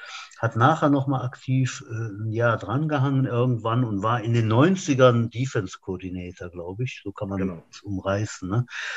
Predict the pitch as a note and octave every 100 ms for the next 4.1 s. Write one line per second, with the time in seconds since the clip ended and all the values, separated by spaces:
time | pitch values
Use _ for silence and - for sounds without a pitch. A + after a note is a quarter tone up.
0 | - - G#2 G2 G2 F#2+ G#2 G2+ F#2+ F#2
1 | F2+ - - - _ _ _ - G2 F#2+
2 | F#2 F#2 F#2 - F#2+ F#2+ G2 G2+ G2+ G2+
3 | G2+ - A2 G#2 G#2+ - G2+ F#2 - -
4 | -